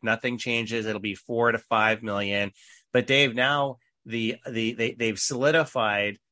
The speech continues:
their point on this. So this week, the Democrats and the Judiciary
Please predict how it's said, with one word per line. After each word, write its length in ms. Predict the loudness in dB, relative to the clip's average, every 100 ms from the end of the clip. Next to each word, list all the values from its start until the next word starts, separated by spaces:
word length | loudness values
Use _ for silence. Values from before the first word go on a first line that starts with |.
| _
their 180 | -2 -2
point 380 | 0 0 0 0
on 200 | -2 -2
this. 280 | -6 -8 -6
So 440 | 0 2 2 -2 -2
this 300 | -2 -2 -4
week, 360 | -2 -2 -4 _ _ _ _ _
the 80 | -2
Democrats 720 | 2 2 2 2 4 4 0
and 80 | -8
the 60 |
Judiciary 640 | -6 -4 -2 -2 -2 -2